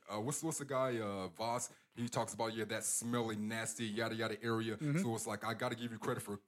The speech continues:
Speaker 1: raising yourself out of the mud the way that you did. So yeah, if you're living in that kind of poverty, uh, stricken area, then yeah, you're probably gonna come out with a lot of knowledge that people won't have, you know what I'm
Speaker 2: Yeah,
Speaker 1: saying?
Speaker 2: right.
Speaker 1: I
Speaker 2: So,
Speaker 1: think that's
Speaker 2: but
Speaker 1: one.
Speaker 2: I like that scene. Like, that fight scene
Speaker 1: Love
Speaker 2: seemed
Speaker 1: that.
Speaker 2: pretty tense.
Speaker 1: Yeah.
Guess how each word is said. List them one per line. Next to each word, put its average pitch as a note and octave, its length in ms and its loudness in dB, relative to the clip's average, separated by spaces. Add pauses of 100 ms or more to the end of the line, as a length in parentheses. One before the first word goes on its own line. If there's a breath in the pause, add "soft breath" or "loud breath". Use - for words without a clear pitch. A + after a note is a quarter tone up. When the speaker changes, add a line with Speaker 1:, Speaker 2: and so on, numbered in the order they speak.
(120)
Speaker 1:
raising A#2 300 0
yourself G#2+ 400 0
out B2 160 2
of G#2 80 -2
the G#2 60 -2
mud A2 280 2
the G#2+ 60 -4
way G#2+ 120 -2
that G#2 160 -8
you G#2 60 -6
did. G#2+ 300 0 (180 soft breath)
So - 160 -6
yeah, A#2 160 2
if A2 140 0
you're D#3 160 4
living D3 280 0
in A2 140 0
that A#2 240 0
kind B2 240 -2
of A2 140 -2
poverty, A#2 680 2
uh, F#2 100 -6
stricken A#2+ 460 -4
area, A#2+ 360 2
then G#2 160 -4
yeah, G#2 100 2
you're G#2+ 140 0
probably B2 260 0
gonna G#2+ 140 -4
come G#2 180 -4
out G2+ 120 0
with G2 100 0 (100)
a G2+ 80 -10
lot G2+ 400 0
of F#2 140 -8
knowledge F#2+ 320 -2
that G2+ 100 -12
people G2+ 180 -10
won't G2 140 -6
have, F2+ 220 -8 (120)
you F3+ 100 0
know D3+ 40 4
what - 20 8
I'm D#3+ 40 8
Speaker 2:
Yeah, D3 80 8
Speaker 1:
saying? B2 80 2
Speaker 2:
right. A#2 180 -2
Speaker 1:
I - 240 -16
Speaker 2:
So, E3+ 120 10 (100)
Speaker 1:
think C#3+ 40 6 (100)
that's D3+ 60 6
Speaker 2:
but F#3 100 12
Speaker 1:
one. F#3 80 12
Speaker 2:
I - 40 12
like G#3+ 180 12
that G#3 140 6
scene. E3 240 4
Like, E3 220 6
that D#3+ 160 4
fight E3+ 220 6
scene F#3 140 4
Speaker 1:
Love - 100 4
Speaker 2:
seemed E3+ 200 2
Speaker 1:
that. E3+ 140 -4
Speaker 2:
pretty E3+ 260 6
tense. E3+ 500 4
Speaker 1:
Yeah. F#3+ 120 -8